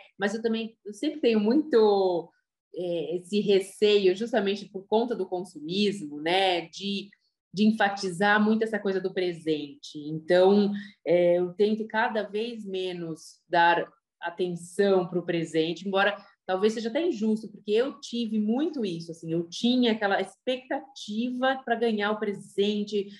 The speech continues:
aquela ansiedade, eu, eu cresci assim. Mas como a gente já tá num mundo diferente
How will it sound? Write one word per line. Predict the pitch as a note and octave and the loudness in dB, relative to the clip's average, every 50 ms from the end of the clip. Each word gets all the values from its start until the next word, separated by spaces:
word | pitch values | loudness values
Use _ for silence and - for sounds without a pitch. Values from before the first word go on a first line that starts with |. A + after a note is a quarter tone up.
| - - - | -20 -4 -4
aquela | F#3+ F#3+ A3+ A3 G#3 | -2 2 4 4 4
ansiedade, | G3+ G3+ G3+ G#3 G#3 - F3 F#3+ F#3 F#3+ F#3+ A3 | 4 2 2 0 0 2 2 2 2 4 4 2
eu, | A#3 A3+ A3+ - | 0 0 -2 -4
eu | F#3+ A#3 B3+ C4+ B3+ A#3 A#3 _ _ _ _ _ | -2 -2 -2 -4 -4 -10 -16 _ _ _ _ _
cresci | A#3+ A3 A3 A3 A3 G#3 G#3+ | -4 -4 -2 -4 -4 -4 -4
assim. | A3 A3 A3 - F3 D#3 D3 D3+ D3+ - - - - _ _ _ | -4 -4 -4 -6 -6 -6 -6 -8 -12 -16 -20 -20 -20 _ _ _
Mas | - G#3 A3+ A3 | -2 -2 0 0
como | - C#4 D#4+ | 0 0 0
a | |
gente | D#4+ D#4+ A#3 - A#3 | 0 0 -4 -4 0
já | G#3+ A3 G#3+ | 0 0 2
tá | G#3+ G#3 | 2 2
num | G#3 G#3 G3+ | 2 2 2
mundo | G3 G3 F#3+ F#3 F3 | 2 0 0 -2 -4
diferente | E3 F3+ G#3 A3 - F#3+ E3+ D#3+ E3+ F#3 G3 F#3+ F3 F3+ - - D#3+ - | -8 -10 -6 -2 2 2 4 4 4 4 2 0 -2 -6 -10 -14 -16 -16